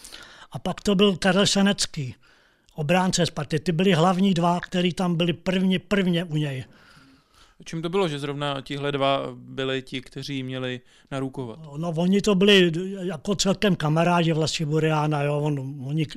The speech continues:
Speaker 1: tam chodili do divadla k němu a byli to prostě, byli to přátelé, no.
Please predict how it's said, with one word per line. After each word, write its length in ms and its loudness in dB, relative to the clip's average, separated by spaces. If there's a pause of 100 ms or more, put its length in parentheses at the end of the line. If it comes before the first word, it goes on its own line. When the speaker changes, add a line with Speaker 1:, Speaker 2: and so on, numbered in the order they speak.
Speaker 1:
tam 180 -6
chodili 360 -2
do 120 -4
divadla 420 -4
k 120 -16
němu 400 -4 (760)
a 400 -10 (220)
byli 260 -6
to 120 -6
prostě, 380 -4 (260)
byli 320 -6
to 120 -6
přátelé, 600 -4
no. 240 -8